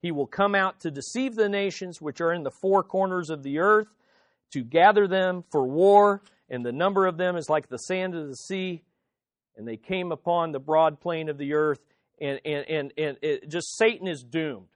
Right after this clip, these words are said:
Okay, so from there on, the rest of that chapter, Satan's doomed. But look at verse tw-, look at chapter twenty-one, and look at verses, uh, one through five. Twenty-one, one through five. It says, "Then I saw a new heaven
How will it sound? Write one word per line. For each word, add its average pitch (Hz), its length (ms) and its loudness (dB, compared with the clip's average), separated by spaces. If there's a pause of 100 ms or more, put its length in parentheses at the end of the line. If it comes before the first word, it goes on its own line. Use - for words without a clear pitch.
(140)
Okay, 156 380 -2
so 165 260 0
from 165 260 -6
there 208 240 2
on, 196 300 0
the 156 60 -10
rest 180 240 -4
of 180 60 -2
that 143 120 -2
chapter, 160 380 -4
Satan's 190 500 -2
doomed. 170 360 -4
But 170 160 -2
look 226 200 2
at 185 120 -4
verse 170 260 -2
tw-, 175 420 -8
look 202 160 0
at 180 100 -8
chapter 165 420 -6
twenty-one, 143 640 -6 (340)
and 147 100 -10
look 165 120 -4
at 160 100 -8
verses, 151 500 -8 (320)
uh, 131 160 0
one 156 320 -2
through 139 220 -10 (100)
five. 139 300 0
Twenty-one, 160 640 -4 (880)
one 151 240 0
through 135 240 -10
five. 143 380 2
It 113 100 -8
says, 143 280 2
"Then 180 180 0
I 175 60 0
saw 190 280 4
a 156 60 4
new 180 260 -2
heaven 170 400 -2